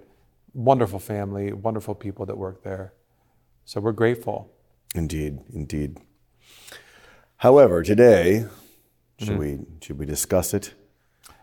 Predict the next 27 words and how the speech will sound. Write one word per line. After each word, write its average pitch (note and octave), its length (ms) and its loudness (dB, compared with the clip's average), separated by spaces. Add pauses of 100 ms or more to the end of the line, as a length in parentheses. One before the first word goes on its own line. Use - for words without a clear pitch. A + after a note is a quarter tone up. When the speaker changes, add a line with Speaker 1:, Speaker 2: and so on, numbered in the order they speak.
(360)
Speaker 2:
The F2 80 -8
Speaker 1:
It - 40 -6
Speaker 2:
day A2+ 80 4
Speaker 1:
is B2+ 140 6
Speaker 2:
of A#2+ 100 -2
Speaker 1:
upon D3+ 240 6
Speaker 2:
death. B2+ 160 6
Speaker 1:
us. - 300 -4 (640)
Speaker 2:
Yes, D#2 640 -2
today F2 680 2
is D2 200 -4
the - 100 -10
day D#2 160 -2
of C#2+ 140 -2
death. D2+ 420 -2
It D#2+ 100 -4
is D#2+ 220 -4
Ash D2 380 -6
Wednesday. C2+ 680 -8 (1040)
And E2+ 140 -8
so - 120 -6
you E2 200 0
might F2 300 -2
have D#2+ 300 -8
strange E2 360 -6
things E2 300 -6
coming D#2+ 440 -10